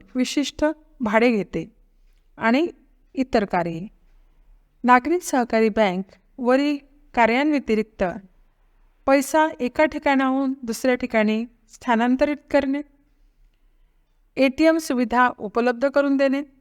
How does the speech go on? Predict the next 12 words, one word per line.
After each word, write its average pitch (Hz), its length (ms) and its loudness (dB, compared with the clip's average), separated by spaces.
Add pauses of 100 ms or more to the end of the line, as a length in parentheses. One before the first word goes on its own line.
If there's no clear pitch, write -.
(460)
सभासदांच्या 302 840 0
वतीने 240 480 -4
रकमा 233 360 -2
गोळा 269 220 2
करणे, 262 300 -2 (680)
सभासदांसाठी 302 960 0
घरगुती 254 480 -4
किंवा 262 260 -2
इतर 254 260 -2
वस्तूंची 233 580 -4
खरेदी 233 340 -2
करणे 208 380 0